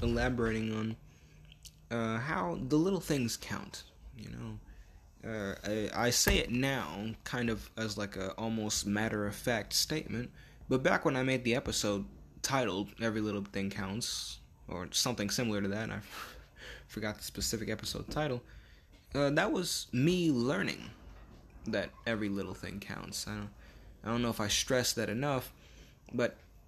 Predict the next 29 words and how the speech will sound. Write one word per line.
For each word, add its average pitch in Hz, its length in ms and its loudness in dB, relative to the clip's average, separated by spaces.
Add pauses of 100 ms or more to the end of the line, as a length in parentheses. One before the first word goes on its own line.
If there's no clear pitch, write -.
(240)
when 131 260 2
things 151 480 2
that 123 120 6
I 117 420 4
usually, 120 1000 2 (560)
like, 113 340 0
prior 127 420 6
to 120 140 -2
making 113 360 0
this 101 160 -2
podcast, 110 720 0 (960)
uh, 69 460 4 (260)
would, 113 280 2
like, 104 280 0
overlook 117 640 2 (800)
and 107 240 2
go, 104 200 0
"Oh, 123 140 2
that's 120 220 0
not 92 160 -2
too - 140 -6
important. 104 460 0
Like, 110 160 0 (160)
what's 117 420 2
happening 117 300 0
with 107 120 -2
the 120 60 -2
big 156 220 4
boys? 85 400 -2